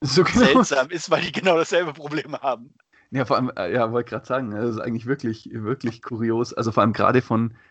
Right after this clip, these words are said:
Speaker 1: ich sag jetzt mal, ne, die Blood Angels haben jetzt vielleicht keinen ausgeprägten imperialen Kult, aber ja doch, äh, durchaus einen relativ starken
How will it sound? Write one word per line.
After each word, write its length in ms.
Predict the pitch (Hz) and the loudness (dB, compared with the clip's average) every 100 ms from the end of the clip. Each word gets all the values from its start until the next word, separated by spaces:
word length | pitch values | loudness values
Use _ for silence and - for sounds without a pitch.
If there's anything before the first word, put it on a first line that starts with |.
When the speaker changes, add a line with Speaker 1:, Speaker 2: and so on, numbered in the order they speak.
| _ | _
Speaker 1:
ich 120 | 107 | -2
sag 120 | 120 | 0
jetzt 160 | 117 120 | 0 -2
mal, 300 | 117 110 107 _ _ _ _ - | -2 -2 -4 _ _ _ _ -2
ne, 200 | 113 127 | 0 0
die 160 | 113 | -2
Blood 260 | 107 107 - | 0 0 0
Angels 320 | 123 120 120 | -4 -4 -4
haben 100 | 117 | -4
jetzt 140 | 107 | -4
vielleicht 240 | - 110 - | -4 -6 -2
keinen 180 | 123 107 | -4 -2
ausgeprägten 600 | 120 - 120 123 120 120 | -4 -4 -2 -2 0 -2
imperialen 520 | 123 120 113 113 107 | 0 2 4 2 -2
Kult, 340 | - 139 170 | 2 2 2
aber 160 | - 107 | 2 2
ja 60 | |
doch, 320 | 104 120 120 - | 2 0 -4 -4
äh, 80 | |
durchaus 320 | 113 123 113 120 | 0 2 2 2
einen 100 | 107 | 2
relativ 320 | 113 113 110 | 2 2 0
starken 540 | - 110 113 113 104 | 2 2 2 -2 -4